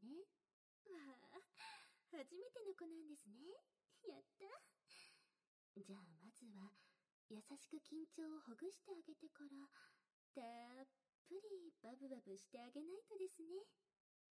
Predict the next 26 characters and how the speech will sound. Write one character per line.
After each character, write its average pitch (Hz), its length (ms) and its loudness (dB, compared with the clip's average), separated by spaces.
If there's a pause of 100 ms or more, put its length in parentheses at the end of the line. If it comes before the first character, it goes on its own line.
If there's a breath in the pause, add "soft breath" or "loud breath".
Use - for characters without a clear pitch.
(240)
え 269 320 0 (560)
え、 190 80 6
よ 220 80 4
ろ 233 80 -2
し - 80 -12
く - 80 -2
お 247 80 4
願 254 160 -2
い 254 240 -4
し - 80 -6
ま 269 160 0
す - 160 -10
ね。 294 160 2 (1200)
見 170 240 0
た 320 160 -4
と - 160 -8
こ 240 160 -2
ろ、 226 240 2 (640 loud breath)
お 202 160 8
っ - 160 -4
ぱ 196 80 0
い 160 240 0
大 208 160 0
好 254 160 -2
き 190 160 0
な 151 80 0